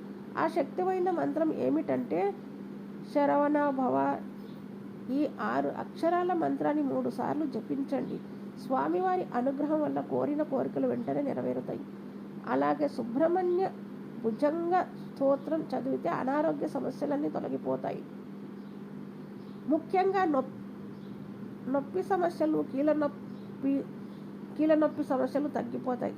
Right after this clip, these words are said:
ఈ షష్ఠి రోజున ముఖ్యంగా స్త్రీలు ఉపవాసం ఉంటే చాలా మంచిది.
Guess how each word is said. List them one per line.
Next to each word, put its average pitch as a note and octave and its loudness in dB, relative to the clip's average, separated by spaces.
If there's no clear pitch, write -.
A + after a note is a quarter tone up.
ఈ C#4 2
షష్ఠి C#4 -2
రోజున F#4 4
ముఖ్యంగా E4 0
స్త్రీలు D#4+ 0
ఉపవాసం C#4+ 0
ఉంటే B3 0
చాలా - 0
మంచిది. A3 -2